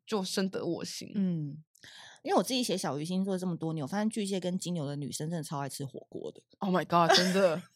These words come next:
Speaker 2: <laughs>
Speaker 1: 讲中了，我超爱吃火锅。
Speaker 2: 不知道为什么，他就喜欢那热乎乎的感觉，然后大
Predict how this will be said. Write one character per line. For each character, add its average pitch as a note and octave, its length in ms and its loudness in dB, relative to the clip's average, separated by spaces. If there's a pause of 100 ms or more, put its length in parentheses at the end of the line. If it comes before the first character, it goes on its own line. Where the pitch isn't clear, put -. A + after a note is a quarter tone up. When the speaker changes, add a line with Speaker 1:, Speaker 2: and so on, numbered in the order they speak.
(240)
Speaker 2:
<laughs> - 420 -16
Speaker 1:
讲 F3+ 200 2
中 G#3+ 320 6
了， F3 240 8
我 E3+ 40 4
超 E3+ 180 2
爱 G3+ 60 10
吃 G#3 160 0
火 F#3+ 220 2
锅。 F3+ 420 2 (680)
Speaker 2:
不 A4 80 4
知 A#4 60 12
道 B4+ 100 8
为 B4 80 6
什 A4+ 40 8
么， F4 60 6
他 F#4 60 2
就 A4+ 120 10
喜 - 60 0
欢 D4 140 0
那 F#4 100 2
热 E4+ 220 4
乎 D#4+ 180 4
乎 D#4+ 180 4
的 C#4 120 4
感 G3+ 260 -2
觉， G2+ 260 -4
然 G#3+ 80 2
后 C4 80 4
大 D4 120 -4